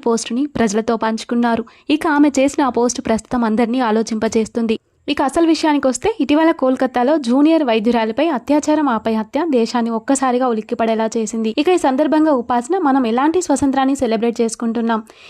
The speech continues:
ఇంకా మనం అనగరిక ప్రపంచంలోనే బ్రతుకుతున్నామంటూ ఆవేదనను వ్యక్తం చేసింది. వైద్యురాలి అత్యాచార ఘటన తనను ఎంతగానో కలిచివేసిందంటూ ప్రస్తావిస్తూ, ఇక ఆ సంఘటన మానవత్వాన్ని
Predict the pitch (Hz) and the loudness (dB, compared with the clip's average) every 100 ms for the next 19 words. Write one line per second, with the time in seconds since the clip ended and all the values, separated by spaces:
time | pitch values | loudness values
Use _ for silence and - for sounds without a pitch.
0 | - 277 294 392 359 320 320 226 233 247 | 0 2 4 4 4 2 2 0 0 0
1 | 240 254 240 240 247 262 254 254 240 226 | 0 -2 -2 -2 -2 -2 0 2 2 -2
2 | 240 240 233 233 220 226 339 302 208 214 | -4 -4 -2 -2 -2 -2 -2 0 0 0
3 | 240 240 240 220 - 233 233 214 240 226 | 0 -2 -2 -4 -4 -4 -2 -2 -4 -4
4 | - 254 262 339 349 330 294 247 247 262 | -2 -2 2 2 2 2 0 -2 -2 0
5 | 247 240 226 254 427 - 233 233 233 233 | 0 -2 -4 -4 -4 -4 -2 -2 -2 0
6 | 269 285 269 277 247 226 233 226 240 220 | 2 2 2 0 0 0 -2 -2 -2 -4
7 | 220 269 240 202 233 220 220 311 415 - | -4 -4 -4 -2 -2 -2 -4 -6 -6 -2
8 | 311 349 302 240 247 311 277 240 269 269 | 0 2 0 0 0 2 2 2 2 0
9 | 269 262 269 | -2 -2 -2